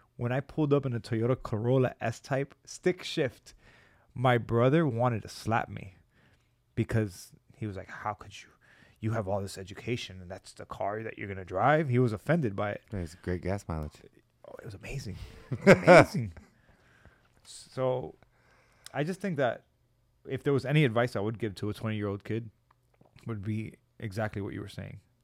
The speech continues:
Speaker 1: is buy assets,
Speaker 2: Yeah,
Speaker 1: invest
Speaker 2: and
Speaker 1: your
Speaker 2: but
Speaker 1: money.
Speaker 2: have, have some fun too.
Speaker 1: Yeah, for
Speaker 2: Like,
Speaker 1: sure.
Speaker 2: travel, have fun.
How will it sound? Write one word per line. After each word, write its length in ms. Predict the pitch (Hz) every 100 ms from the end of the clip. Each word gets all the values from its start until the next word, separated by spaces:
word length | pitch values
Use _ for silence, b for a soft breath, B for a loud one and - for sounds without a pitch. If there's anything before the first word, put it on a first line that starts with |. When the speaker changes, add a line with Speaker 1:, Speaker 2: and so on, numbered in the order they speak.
| -
Speaker 1:
is 360 | 113 101 - _ _ _ _
buy 160 | 117 120
assets, 640 | 101 104 107 - - - _ -
Speaker 2:
Yeah, 100 | -
Speaker 1:
invest 240 | 110 127
Speaker 2:
and 80 | 131
Speaker 1:
your 60 |
Speaker 2:
but 80 | 185
Speaker 1:
money. 100 | 175
Speaker 2:
have, 100 | 196
have 180 | 156 185
some 140 | 190 180
fun 300 | 160 147 156
too. 300 | 107 117 185
Speaker 1:
Yeah, 220 | 196 277
for 40 | 135
Speaker 2:
Like, 120 | 127
Speaker 1:
sure. 140 | 104 123
Speaker 2:
travel, 340 | 120 127 160
have 200 | 120 135
fun. 360 | - 98 123